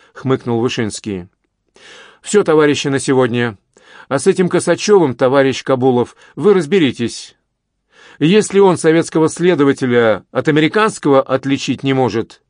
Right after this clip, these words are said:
так он и нашего разведчика с американским шпионом перепутает". Филин и Руденко неторопливо шли мимо собора Василия Блаженного, время от времени поворачиваясь спиной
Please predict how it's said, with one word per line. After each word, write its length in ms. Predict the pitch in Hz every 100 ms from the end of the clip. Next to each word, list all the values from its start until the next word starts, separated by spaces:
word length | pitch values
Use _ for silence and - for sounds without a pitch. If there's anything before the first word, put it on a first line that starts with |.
| _ _ _ _ _ _ _ _ _
так 200 | 131 131
он 140 | 139
и 40 | 131
нашего 360 | 135 135 139
разведчика 800 | 147 139 208 - 123 110 117 104 - _ _ _ -
с 120 | -
американским 640 | 139 143 139 123 - 123
шпионом 560 | - 151 135 113 98 - _
перепутает". 680 | 139 135 139 110 101 - _ _ _ _ _ _ _ _ _ _ _ _ _ _ _ _ - - _ _ _ _
Филин 400 | - 214 190 165
и 140 | 160
Руденко 440 | 151 143 170 147
неторопливо 560 | 143 127 131 135 160 147
шли 220 | - 135
мимо 500 | 131 131 135 127 113 - _ _
собора 460 | - 131 120 151 139
Василия 440 | 127 - 131 127
Блаженного, 760 | 120 127 104 117 104 104 98 - - - _
время 320 | 120 135 135
от 100 | 131
времени 460 | 151 156 135 123 110
поворачиваясь 680 | 120 117 123 117 117 113 113
спиной 500 | - 123 135 160